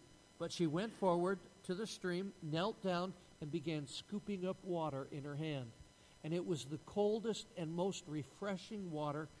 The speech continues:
she had ever tasted. Do you see what Lewis is saying? When you come to the water, you're coming to a lion. You must come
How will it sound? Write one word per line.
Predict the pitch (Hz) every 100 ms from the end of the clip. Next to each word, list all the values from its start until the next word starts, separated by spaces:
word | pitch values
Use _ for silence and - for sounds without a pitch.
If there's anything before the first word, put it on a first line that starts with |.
| - -
she | - - 185
had | 165 -
ever | 196 214 190 196 190
tasted. | 214 214 208 - 156 127 - - - - - - - - - - - - - - - - - - -
Do | -
you |
see | 151 226
what | 214 202 -
Lewis | 185 180 208 196 139
is |
saying? | - 190 185 202 214 - - - - - - -
When | 175 190
you | 190
come | - 226 247 233
to | 226
the | 190
water, | 165 196 175 131 147 - - - - - - - - -
you're | 170
coming | 165 220 226 226 196
to | 196 170
a |
lion. | 170 190 185 147 123 143 - - - - - - - - - -
You | 190 190
must | 185 -
come | - 214 226 220